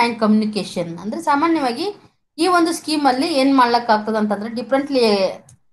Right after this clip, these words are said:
abled ಜನರಿಗೆ ಅಥವಾ ಅಂಗ ವಿಕಲಚೇತನ ಜನರಿಗೆ ಅಂತಂದ್ರೆ ಸುಗಮ ಭಾರತ ಅಭಿಯಾನ ಅಂತ ಹೇಳಿ ಇದರಲ್ಲಿ ಅಂಗವೈಕಲ್ಯ ಹೊಂದಿದವರಿಗೆ ಸಾರಿಗೆ, ಮಾಹಿತಿ ಮತ್ತು ಸಂವಹನಕ್ಕೆ ಉತ್ತಮ ಪ್ರವೇಶ ಪಡೆಯಲು ಸಹಾಯ ಮಾಡ್ತದ. ಅಂದ್ರೆ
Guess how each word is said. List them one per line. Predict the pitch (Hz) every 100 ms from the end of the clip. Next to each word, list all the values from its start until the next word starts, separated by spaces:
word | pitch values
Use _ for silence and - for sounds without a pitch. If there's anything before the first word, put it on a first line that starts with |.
| _ 214
abled | 208 254 226 254 247
ಜನರಿಗೆ | 226 233 214 214
ಅಥವಾ | 370 330 285 262
ಅಂಗ | 233 208 220 262 226
ವಿಕಲಚೇತನ | 214 226 269 262 240 247 240
ಜನರಿಗೆ | 240 226 226 202
ಅಂತಂದ್ರೆ | 202 196 190 269 415 _ _ _ _
ಸುಗಮ | 269 339 359 359
ಭಾರತ | 269 269 277 269 285
ಅಭಿಯಾನ | 226 247 233 214
ಅಂತ | 214 196
ಹೇಳಿ | 208 190 311
ಇದರಲ್ಲಿ | 269 240 233 330 427 - _ _
ಅಂಗವೈಕಲ್ಯ | 247 330 339 320 311 285 294 330
ಹೊಂದಿದವರಿಗೆ | 269 247 240 214 208 202 175 - _ _ _ -
ಸಾರಿಗೆ, | 233 269 311 277 330
ಮಾಹಿತಿ | 302 226 247 262 262 285
ಮತ್ತು | 254 220
ಸಂವಹನಕ್ಕೆ | - 220 240 233 214 233 381 - _ _ _ -
ಉತ್ತಮ | 294 370 370
ಪ್ರವೇಶ | 370 269 254 262 302
ಪಡೆಯಲು | 226 214 226
ಸಹಾಯ | 294 214 196 226
ಮಾಡ್ತದ. | 208 170 170 170
ಅಂದ್ರೆ | 165 226